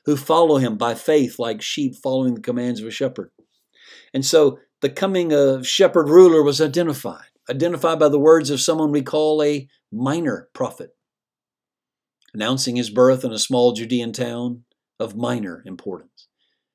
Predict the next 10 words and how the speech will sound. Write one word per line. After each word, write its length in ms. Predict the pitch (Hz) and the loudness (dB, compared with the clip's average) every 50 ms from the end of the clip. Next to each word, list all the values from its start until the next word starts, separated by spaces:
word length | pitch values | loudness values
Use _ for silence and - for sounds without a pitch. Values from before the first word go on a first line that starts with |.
| _ _ _ | _ _ _
and 160 | 117 123 127 | -8 -4 0
designated 640 | 123 143 151 147 143 135 120 123 120 117 110 113 113 | 2 4 4 4 2 0 0 2 2 2 0 -2 -6
as 140 | 107 104 | -6 -6
one 320 | 117 120 117 110 107 104 101 | -6 -6 -6 -6 -6 -6 -8
who 200 | 113 117 113 107 | -8 -8 -8 -8
would 120 | 101 95 | -8 -8
rule 460 | 101 104 123 131 135 127 123 120 110 | -6 -4 -2 0 0 0 0 0 -2
as 100 | 104 101 | -4 -6
a 80 | - 110 | -8 -12
caring 600 | - - - 139 139 135 127 117 110 107 98 - | -12 -8 -6 -4 -2 -2 -4 -4 -6 -10 -10 -12